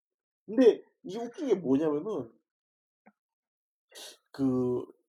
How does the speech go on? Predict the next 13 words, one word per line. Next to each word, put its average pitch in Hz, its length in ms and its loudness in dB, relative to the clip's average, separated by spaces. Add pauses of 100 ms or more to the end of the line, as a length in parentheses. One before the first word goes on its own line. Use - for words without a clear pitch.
(140)
전국 202 360 -2
무쌍, 254 380 4
이게 139 180 6
뭐 117 160 0
무쌍 165 300 2
시리즈가 170 840 0 (260)
그 117 640 -8 (120)
이 - 160 -14 (260)
스위치로 190 840 4 (720)
나오면은 151 680 6 (100)
이렇게 123 160 -8 (440)
그렇게 180 280 -2
막 - 240 -2